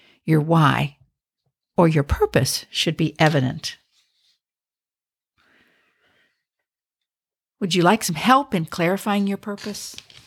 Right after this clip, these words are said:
In defining it even more clearly so that you can, in the moment, use it to be a more resilient leader? If so, then head to my website at w w w dot healthy leadership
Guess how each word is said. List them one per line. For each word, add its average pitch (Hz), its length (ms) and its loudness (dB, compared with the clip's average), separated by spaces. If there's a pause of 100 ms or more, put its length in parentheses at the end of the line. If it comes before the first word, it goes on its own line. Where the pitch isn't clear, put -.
(1700)
In 190 120 4
defining 180 460 2
it 180 100 2
even 170 260 -2
more 170 200 0
clearly 180 480 0
so 190 240 2
that 180 160 -2
you 175 120 -4
can, 233 380 2
in 170 120 2
the 156 80 2
moment, 165 560 0 (440)
use 196 380 2
it 226 240 -2 (440)
to - 100 0
be 175 180 2
a 175 60 4
more 165 180 4
resilient 160 560 2
leader? 180 360 0 (1700)
If 277 120 2
so, 349 220 4
then 202 320 2
head 277 200 4
to - 80 2
my 208 140 6
website 147 640 2
at - 180 -6
w 165 380 0
w 156 320 0
w 151 400 2
dot 135 340 -2
healthy 208 560 0
leadership 139 680 0